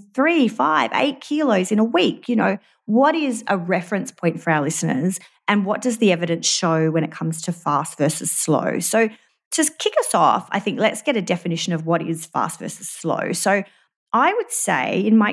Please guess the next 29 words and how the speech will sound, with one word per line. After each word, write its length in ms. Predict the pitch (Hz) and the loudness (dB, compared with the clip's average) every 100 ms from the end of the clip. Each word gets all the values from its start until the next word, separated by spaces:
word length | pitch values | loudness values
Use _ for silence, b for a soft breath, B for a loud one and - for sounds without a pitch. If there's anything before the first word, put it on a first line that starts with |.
| - | -4
clinical 360 | - 294 349 320 | 0 2 2 0
experience, 920 | 302 - 180 160 156 160 - - - | -2 -2 2 2 4 0 -2 -8 -4
if 100 | 226 | -2
someone 320 | 220 269 294 392 | 0 0 0 -2
is 160 | 320 | 0
less 180 | 196 196 | 0 0
than 140 | 202 | 0
a 60 | 185 | -2
hundred 520 | - 185 196 220 202 | 0 0 2 0 -4
kilos, 720 | - 175 160 - 147 185 - - _ _ _ - | -4 2 2 2 -2 -4 -6 -12 _ _ _ 0
and 140 | 214 | 2
if 140 | 214 | 2
you're 240 | 226 269 330 | 4 4 4
able 280 | 311 302 302 | 0 0 -2
to 180 | 294 240 | -2 -6
get 360 | 220 170 165 - | 0 0 0 -2
a 80 | |
solid 340 | 175 180 170 175 | -4 0 2 0
half 500 | - 175 196 247 - | 0 0 0 -2 -6
up 160 | - - | -8 -6
to 120 | - | -4
a 40 | 175 | -4
kilo 600 | 175 - 214 240 254 - | -4 0 2 4 4 2
a 80 | 202 | 0
week 420 | 170 180 185 - _ _ | 2 2 2 -4 _ _
off, 460 | 170 262 - - - _ _ _ - | 2 2 0 -14 -20 _ _ _ -2
that's 240 | 180 - - | -2 -2 -20
pretty 360 | - 247 233 | -2 2 2
solid 880 | 214 - - - 185 180 147 165 165 | 0 -4 -6 0 0 2 0 0 -2